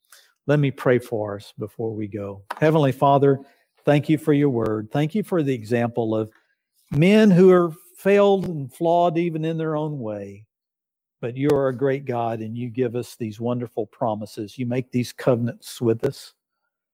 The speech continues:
And Father, some of us here this morning are the recipients of righteous choices that others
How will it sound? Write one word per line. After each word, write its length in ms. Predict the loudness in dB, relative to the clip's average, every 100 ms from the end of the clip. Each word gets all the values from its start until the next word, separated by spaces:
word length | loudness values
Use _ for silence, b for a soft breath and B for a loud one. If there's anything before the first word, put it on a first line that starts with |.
| _ _ _ -6
And 140 | -2
Father, 320 | 2 4 4
some 260 | 4 2 2
of 140 | 4
us 160 | 2 0
here 400 | 0 2 2 -2
this 260 | -6 -10 -6
morning 440 | -6 -4 -4 -6
are 180 | -6 -6
the 200 | -4 -6
recipients 1120 | -4 -6 -8 -4 -2 -2 -4 -6 -6 -10 -18 -8
of 340 | -4 -4 -4 -12 _ _ _ _ _ _ _ _ _ _ _ _ _ _ _ _ _
righteous 640 | 0 4 4 4 2 0 -4
choices 1000 | -4 2 4 4 0 -4 -4 -6 -12 -6
that 160 | -4
others 540 | -2 -2 -2 -4 -8